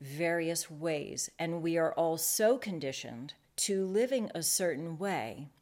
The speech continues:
that my feeling is we've left organic life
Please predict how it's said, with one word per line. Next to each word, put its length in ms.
that 160
my 280
feeling 420
is 220
we've 260
left 300
organic 600
life 480